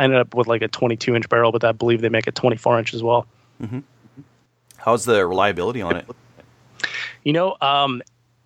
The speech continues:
Speaker 1: I have been very, very fortunate. I am one of the lucky ones where I haven't had a lot of problems. Um, I had, like, a bunch of failure to ejects that I traced down to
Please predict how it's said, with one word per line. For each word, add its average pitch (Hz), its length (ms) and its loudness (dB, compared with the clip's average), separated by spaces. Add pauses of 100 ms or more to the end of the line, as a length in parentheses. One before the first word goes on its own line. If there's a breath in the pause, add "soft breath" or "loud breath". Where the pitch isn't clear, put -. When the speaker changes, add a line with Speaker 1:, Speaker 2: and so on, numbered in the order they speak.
Speaker 1:
I 190 520 0 (300)
have 123 200 -6
been 120 220 -2
very, 127 280 2
very 117 240 2
fortunate. 107 640 -2
I 131 500 0
am 120 160 -2
one 127 180 2
of 120 60 0
the 110 100 0
lucky 120 340 0
ones 143 420 2
where 117 300 2
I 120 80 0
haven't 131 240 0
had 127 160 2
a 131 40 0
lot 127 200 2
of 120 40 -2
problems. 175 540 0 (640 loud breath)
Um, 120 600 0 (440)
I 156 180 2
had, 143 460 0 (160)
like, 147 160 -4
a 131 60 -2
bunch 135 200 0
of 135 80 -6
failure 135 280 2
to 139 120 -2
ejects 123 400 0
that 127 120 0
I 113 40 2
traced 131 360 0
down 123 280 2
to 120 540 2